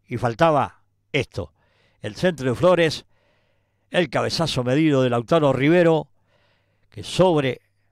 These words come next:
la expiración del partido le daba el triunfo a River, que lo necesitaba, y con este gol de Rivero, River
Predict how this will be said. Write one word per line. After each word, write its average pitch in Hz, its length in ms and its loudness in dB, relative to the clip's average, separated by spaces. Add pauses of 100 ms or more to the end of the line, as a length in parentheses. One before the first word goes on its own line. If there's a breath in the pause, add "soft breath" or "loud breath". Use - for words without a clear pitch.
(800)
la 120 80 -10
expiración 143 760 -4
del 127 140 -2
partido 147 540 0 (1120)
le 131 180 -2
daba 127 440 2 (2500)
el 127 160 -8
triunfo 151 400 -2
a - 40 2
River, 165 440 2 (260)
que 127 120 -6
lo 123 120 -2
necesitaba, 151 680 0 (800)
y 113 120 -12
con 139 160 -6
este 147 180 -2
gol 160 140 4
de 143 100 2
Rivero, 143 320 2
River 143 380 0